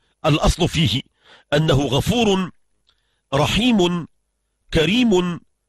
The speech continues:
عظيم رؤوف حليم. هكذا الله تعالى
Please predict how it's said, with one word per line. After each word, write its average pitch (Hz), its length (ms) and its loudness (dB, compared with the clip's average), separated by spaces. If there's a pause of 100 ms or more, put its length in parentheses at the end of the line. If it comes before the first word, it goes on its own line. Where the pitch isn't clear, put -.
(220)
عظيم 180 800 0 (800)
رؤوف 185 500 2 (720)
حليم. 175 760 0 (300)
هكذا 175 340 0
الله 131 200 -4
تعالى 101 340 -2